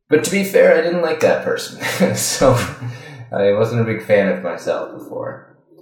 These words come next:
I don't know. Am, am I, are you giving stuff up? Yes, but is it a sacrifice? Maybe not. Maybe that's just, uh, the perspective you take on it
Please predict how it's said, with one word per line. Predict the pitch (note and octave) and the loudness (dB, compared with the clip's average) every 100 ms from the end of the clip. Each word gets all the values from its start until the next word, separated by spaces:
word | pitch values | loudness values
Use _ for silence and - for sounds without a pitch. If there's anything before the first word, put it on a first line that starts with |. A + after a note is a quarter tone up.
| - | -8
I | C3 B2 | 2 4
don't | F#2 | 4
know. | E2+ F2 | 0 -6
Am, | B2+ C3 - - | -6 -6 -8 0
am | A#2+ | 2
I, | G#2+ | 2
are | G2 - - _ - | -2 -10 -20 _ -10
you | A2 G2 | -8 -4
giving | A#2 D3+ C#3 | 2 2 2
stuff | - B2+ A#2 G2+ | 2 2 2 4
up? | G2+ G2+ - | 2 0 -6
Yes, | G2 G2 F2+ - - - - | 2 4 4 -2 -14 -20 -6
but | F#2+ | -2
is | F#2+ G2+ | -2 -2
it | F2+ | -4
a | |
sacrifice? | - F2 E2+ - A2+ - - - - - _ _ | -4 -2 0 2 4 4 2 0 -6 -14 _ _
Maybe | - A#2 A#2 A2+ A2+ A#2 | -6 0 2 2 0 0
not. | A2 A2+ B2 - - - | 0 0 -2 -6 -14 -8
Maybe | G#2 G2 G2+ | -4 -4 -2
that's | F#2+ F2+ F2+ - | -2 0 -2 -6
just, | F#2 - G2 | -10 -8 -6
uh, | E2 - - | -4 -4 -6
the | |
perspective | - F#2 - F2+ - E2+ E2+ | -8 -8 -4 -4 -4 -12 -16
you | E2 | -8
take | F2+ F2 - | -6 -6 -6
on | - | -8
it | - | -10